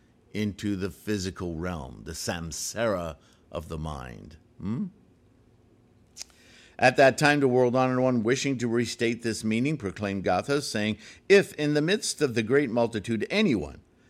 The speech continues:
with a heart free of fear shall teach this Myoho Renge Kyo, listen now to his merits.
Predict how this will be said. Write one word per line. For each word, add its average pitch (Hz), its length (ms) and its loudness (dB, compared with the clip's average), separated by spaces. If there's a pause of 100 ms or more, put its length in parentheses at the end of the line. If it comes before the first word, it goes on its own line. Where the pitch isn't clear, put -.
(200)
with 95 160 -4
a 101 80 2
heart 151 320 4
free 156 320 0
of 190 100 4
fear 107 540 2 (580)
shall 113 460 6
teach - 440 -6
this - 680 -2 (380)
Myoho 147 480 4
Renge 147 380 6
Kyo, 80 440 -2 (760)
listen 165 440 2
now 139 280 4
to 123 180 -4
his 110 260 -2
merits. 78 760 -6